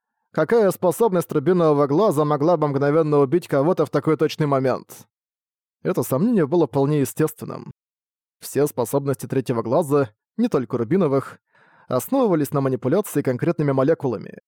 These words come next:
Разнообразие молекул, которыми можно манипулировать, обычно уменьшалось пропорционально расстоянию пользователя. Например, кромсатель, первый рубиновый глаз, которым сражался Минору, обладал силой укреплять свои ротозубы,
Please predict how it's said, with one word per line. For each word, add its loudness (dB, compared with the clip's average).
Разнообразие 0
молекул, 0
которыми 0
можно -2
манипулировать, 0
обычно -2
уменьшалось -2
пропорционально 0
расстоянию 0
пользователя. -6
Например, -2
кромсатель, 0
первый 2
рубиновый -2
глаз, 2
которым -4
сражался -4
Минору, 2
обладал 0
силой 0
укреплять -2
свои 0
ротозубы, 0